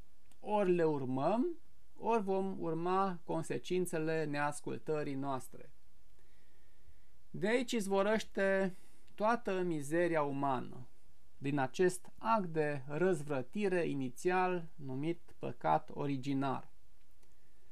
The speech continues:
În catechism ni se spune, citez, "Istoria căderii din Geneza trei folosește un limbaj metaforic,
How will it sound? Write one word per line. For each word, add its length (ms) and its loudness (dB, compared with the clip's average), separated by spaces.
În 220 2
catechism 840 2
ni 140 2
se 160 0
spune, 840 4
citez, 640 0
"Istoria 600 2
căderii 880 2
din 200 -4
Geneza 460 -2
trei 540 0
folosește 600 0
un 120 0
limbaj 420 2
metaforic, 880 2